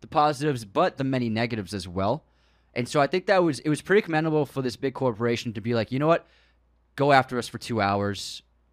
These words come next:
Uh, we kinda <laughs> deserve it." And so I think so many other movie, uh, so many other corporations would do their, everything they can to pre-, to prevent any kind of, um, bad press whatsoever.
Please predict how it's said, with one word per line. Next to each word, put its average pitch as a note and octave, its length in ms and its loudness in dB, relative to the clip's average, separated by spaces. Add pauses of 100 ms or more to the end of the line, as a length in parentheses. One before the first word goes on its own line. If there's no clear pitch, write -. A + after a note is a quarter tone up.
Uh, G2 220 0
we G2+ 100 -4
kinda B2 260 0
<laughs> - 0 -
deserve C3+ 440 -2
it." D#3+ 200 -2 (760)
And C3 180 0
so C#3 600 4
I C#3+ 80 2
think F#3+ 180 -4
so F3 180 0
many E3+ 140 0
other D3 120 0
movie, C3+ 640 0
uh, D3+ 100 4 (160)
so D#3 200 -4
many F3 180 2
other C#3 180 0
corporations C3+ 600 0
would A2+ 360 -4 (600)
do D3 220 -2
their, B2 460 0
everything D#3 320 2
they C#3+ 80 0
can B2 400 -4
to G2+ 400 -4 (240)
pre-, B2+ 260 -4 (120)
to B2 120 -8
prevent A#2 400 -4
any B2 160 -2
kind G#2+ 560 -4
of, F#2+ 400 -8 (340)
um, D2 500 -16 (340)
bad A2 240 0
press - 320 -6
whatsoever. F#2 580 -8